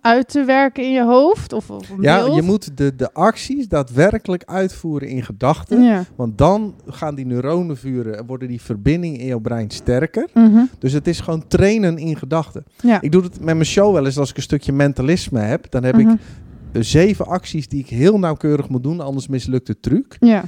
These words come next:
Speaker 2: En in de auto visualiseer ik, oké, dan pak ik het kaartje hier, die schuif ik dan daar en dan komt hier uit mijn mouw, noem het maar op. En daardoor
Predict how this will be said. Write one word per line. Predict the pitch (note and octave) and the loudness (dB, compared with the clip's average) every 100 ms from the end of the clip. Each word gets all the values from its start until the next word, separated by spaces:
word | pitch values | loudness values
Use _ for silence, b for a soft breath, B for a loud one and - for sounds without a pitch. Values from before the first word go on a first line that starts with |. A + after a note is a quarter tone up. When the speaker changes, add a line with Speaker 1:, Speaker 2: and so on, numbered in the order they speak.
| - | -10
Speaker 2:
En | A2+ A#2+ | -12 -6
in | F#3+ G#3+ | -2 -2
de | |
auto | F#2 D#3 G3+ G3 | -2 -2 -2 -4
visualiseer | F#3+ F#3+ D3+ C#3 C3+ A#2 G#2+ D3+ E3+ | -6 -6 -2 0 2 0 0 0 0
ik, | E3+ | -4
oké, | C3+ - | -10 -8
dan | G#2+ A#2 | -8 -8
pak | - C3+ | -10 -12
ik | A#2+ | -8
het | A#2 - | -10 -8
kaartje | B2+ G#2+ G#2 G#2+ | -8 -8 -10 -8
hier, | D3+ | -8
die | E3 | -8
schuif | - A#2+ A#2 | -8 -10 -12
ik | G#2+ | -10
dan | - G2 | -8 -4
daar | B2 D#3+ F3 | 0 0 -2
en | D3 | -6
dan | A2+ A2 | -8 -8
komt | A#2+ A2 | -10 -4
hier | A#2+ | -2
uit | A#2 A#2+ | -2 -4
mijn | G#2 | -2
mouw, | B2 D#3 E3+ | 2 4 4
noem | D3 C3+ | 2 0
het | A2+ | 2
maar | A2+ | 2
op. | F#3 - - b b b b b - | 2 0 -8 b b b b b -12
En | A#2+ A2+ | -8 0
daardoor | D3 G#3+ F#3+ | 0 2 -2